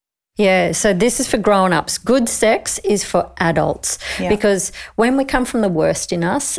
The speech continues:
Speaker 1: and the immature in us, we will sulk. So if we're the high desire person, we'll sulk. We'll try to make the other person feel guilty. We'll let them know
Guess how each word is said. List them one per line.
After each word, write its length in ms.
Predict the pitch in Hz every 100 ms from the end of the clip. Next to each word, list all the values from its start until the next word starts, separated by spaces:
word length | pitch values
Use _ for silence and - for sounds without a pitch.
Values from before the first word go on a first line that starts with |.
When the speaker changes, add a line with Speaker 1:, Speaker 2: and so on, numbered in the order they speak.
| -
Speaker 1:
and 120 | 180
the 60 | 175
immature 600 | 190 175 156 - 165 151
in 80 | 151
us, 300 | 156 220 - -
we 180 | 180 190
will 100 | 175
sulk. 680 | - - 156 254 - - - -
So 160 | -
if 140 | 156 -
we're 120 | 165
the 100 | 151
high 240 | 165 180
desire 320 | 185 185 185 180
person, 360 | 180 175 185
we'll 120 | 160
sulk. 560 | 151 - 185 180 - - - - - -
We'll 480 | 175 170 160 160 160
try 260 | - 170
to 120 | 165 160
make 260 | 151 -
the 100 | 185
other 140 | 175 175
person 340 | 185 175 185
feel 160 | - 170
guilty. 420 | 175 170 - 175
We'll 160 | 165 147
let 200 | 147 -
them 220 | 151 151
know 500 | 156 180 196 208